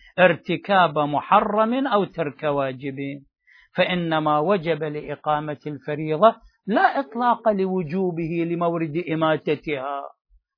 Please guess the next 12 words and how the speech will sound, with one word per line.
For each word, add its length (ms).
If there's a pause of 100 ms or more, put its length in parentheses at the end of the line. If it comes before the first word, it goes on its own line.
ليس 280
من 140
المعقول 720 (380)
نريد 280
أن 160
نأمر 280
بالمعروف 540
من 180
أجل 380
إقامة 720 (340)
واجب، 480 (120)
وإذا 360